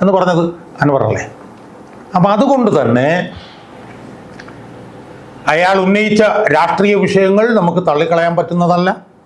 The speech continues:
അയാൾ ധാർമ്മികമായൊരു നിലപാടെടുത്തതുകൊണ്ടാണ് ഈ തെരഞ്ഞെടുപ്പ് തന്നെ, ഏ, ഏ, ഉണ്ടാവാനിടയായത്. അപ്പൊ അതുകൊണ്ട്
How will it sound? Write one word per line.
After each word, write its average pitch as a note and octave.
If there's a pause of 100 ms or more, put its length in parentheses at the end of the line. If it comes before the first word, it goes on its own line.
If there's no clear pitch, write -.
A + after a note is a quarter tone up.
(2000)
അയാൾ G3
ധാർമ്മികമായൊരു G#3
നിലപാടെടുത്തതുകൊണ്ടാണ് F#3+
ഈ -
തെരഞ്ഞെടുപ്പ് F#3
തന്നെ, F#3
ഏ, E3+
ഏ, D3 (140)
ഉണ്ടാവാനിടയായത്. D#3 (920)
അപ്പൊ C#3+
അതുകൊണ്ട് E3+